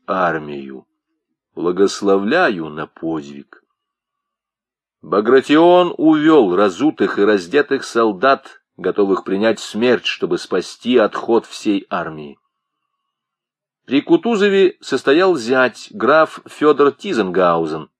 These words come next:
женатый на его дочери Лизе, будущий хитрово. Кутузов сказал зятю: «Ежели десять живых вернется, и то ладно».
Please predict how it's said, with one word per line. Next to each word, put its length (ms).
женатый 540
на 100
его 240
дочери 540
Лизе, 540
будущий 540
хитрово. 800
Кутузов 440
сказал 500
зятю: 580
«Ежели 720
десять 720
живых 600
вернется, 800
и 300
то 540
ладно». 800